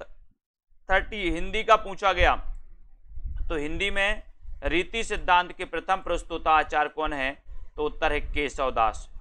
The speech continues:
कौन है? केशव दास। तो आपका ए नंबर बिल्कुल सही है। साधारणीकरण का सिद्धांत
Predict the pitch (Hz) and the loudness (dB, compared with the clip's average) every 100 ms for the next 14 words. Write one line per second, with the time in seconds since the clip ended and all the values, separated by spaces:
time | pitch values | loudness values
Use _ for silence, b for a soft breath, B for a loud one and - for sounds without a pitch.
0 | - 160 165 165 190 - - - _ 175 | -8 -2 0 0 0 -4 -8 -16 _ -2
1 | 185 208 190 185 185 196 - - - - | 2 2 6 8 8 4 -8 -18 -12 -4
2 | 165 170 170 180 - 180 190 175 175 165 | 4 6 4 -2 0 0 2 0 0 0
3 | 147 143 170 - 165 165 170 - 170 175 | 0 -2 -6 -4 -2 0 -2 4 6 6
4 | 185 202 220 214 190 185 190 175 165 143 | 6 6 4 -2 -2 -2 0 0 -2 0
5 | 165 170 | 2 2